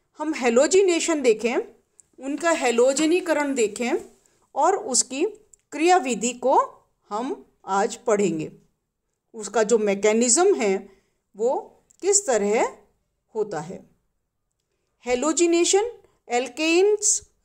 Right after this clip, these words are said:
react with halogen in presence of sunlight, U V light or at high temperature to form a mixture of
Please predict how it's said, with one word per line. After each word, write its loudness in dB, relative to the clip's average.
react 0
with 4
halogen 2
in -4
presence 4
of 0
sunlight, 0
U -8
V -4
light 2
or 0
at -2
high 0
temperature 0
to -10
form 0
a 2
mixture 2
of 0